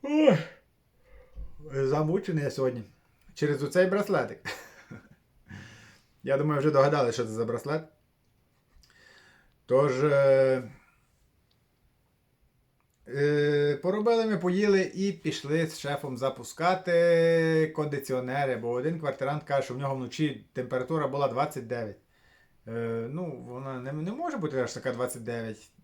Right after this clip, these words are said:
Батареї навіть коли будуть гріти, вони гріються максимально до двадцяти двох. Якщо він поставив собі двадцять дев'ять, вони будуть старатись нагріти. Та як нема конди-,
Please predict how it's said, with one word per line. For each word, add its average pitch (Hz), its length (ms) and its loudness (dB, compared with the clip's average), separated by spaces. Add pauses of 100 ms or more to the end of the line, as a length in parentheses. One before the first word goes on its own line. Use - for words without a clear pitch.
(140)
Батареї 165 320 2
навіть 185 180 0
коли 147 140 -4
будуть 131 160 -8
гріти, 156 300 -2
вони 131 200 -6
гріються 139 520 -4
максимально 139 580 -6
до 127 340 0
двадцяти 127 380 -8
двох. 113 280 -12
Якщо 117 260 0
він 151 140 0
поставив 123 340 -6
собі 117 160 -10
двадцять 123 380 -8
дев'ять, 160 380 0 (420)
вони 160 240 -2
будуть 160 300 -4
старатись 151 400 -2
нагріти. 127 520 -6 (440)
Та 131 120 2
як 131 100 0
нема 139 240 -2
конди-, 127 640 -6